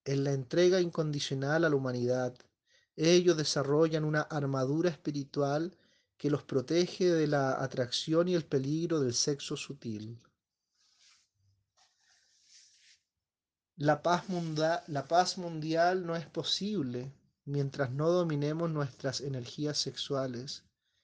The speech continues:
incluyendo nuestras inclinaciones por aceptar sexo sutil. La paz, en definitiva, depende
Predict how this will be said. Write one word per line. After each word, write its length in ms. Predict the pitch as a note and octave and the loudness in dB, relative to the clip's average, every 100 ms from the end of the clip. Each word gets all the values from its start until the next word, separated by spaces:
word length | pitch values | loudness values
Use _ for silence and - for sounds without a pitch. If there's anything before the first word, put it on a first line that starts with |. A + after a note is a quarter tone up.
| _ - | _ -8
incluyendo 720 | D3 C#3 C#3+ C3+ D3 D#3+ E3 | -6 -4 -4 0 0 -2 -4
nuestras 400 | D#3+ C#3 D3 - | -6 -4 -4 -4
inclinaciones 1080 | C#3 C3+ C3 A#2+ - D#3+ F3 D#3 C3+ - - _ _ _ _ _ _ | -6 -8 -8 -6 -6 -4 -2 -2 -6 -10 -12 _ _ _ _ _ _
por 160 | D#3+ F3 | 2 2
aceptar 500 | - C#3+ - D3 D3 | 2 -2 -2 -2 0
sexo 440 | - D#3+ D#3 - | 0 -2 -4 -6
sutil. 560 | C3+ B2+ A#2+ A#2 A2 A#2+ - _ _ _ _ _ _ _ _ _ _ _ _ | -8 -8 -6 -6 -6 -10 -16 _ _ _ _ _ _ _ _ _ _ _ _
La 260 | C3 C3 B2 | -6 -4 2
paz, 480 | D#3+ D#3 B2 - - - - - _ | 4 4 0 -4 -10 -20 -20 -20 _
en 140 | C#3+ C#3+ | -4 -2
definitiva, 640 | C#3+ D#3 D3 C#3+ E3+ F3 | -2 -2 -4 -2 0 4
depende 760 | E3 C#3+ D#3+ F3 F3+ C#3 B2+ | 4 2 0 -2 -2 -2 -4